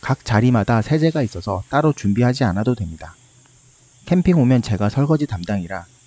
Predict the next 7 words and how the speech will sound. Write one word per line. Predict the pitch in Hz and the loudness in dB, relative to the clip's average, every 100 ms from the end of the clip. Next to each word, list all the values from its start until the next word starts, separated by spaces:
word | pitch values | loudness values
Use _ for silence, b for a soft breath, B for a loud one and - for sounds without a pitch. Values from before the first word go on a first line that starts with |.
| - - | -20 -10
세척장은 | - - 165 - 117 127 160 | -4 -2 -2 0 0 0 -2
중요한 | - 101 113 139 | -2 2 4 2
공간입니다. | 123 95 120 98 78 80 - - - - - - _ _ _ _ _ _ _ _ _ - | 0 -2 -2 -2 -6 -12 -18 -20 -20 -20 -20 -20 _ _ _ _ _ _ _ _ _ -8
입구에는 | 151 - 165 120 131 92 | -6 0 2 4 2 2
음식물 | 98 104 127 139 | 2 2 2 2
쓰레기통이 | 135 151 156 - - 143 | 0 -2 -4 -8 -8 -6
있습니다. | 104 - 117 85 82 | -6 -4 -4 -4 -8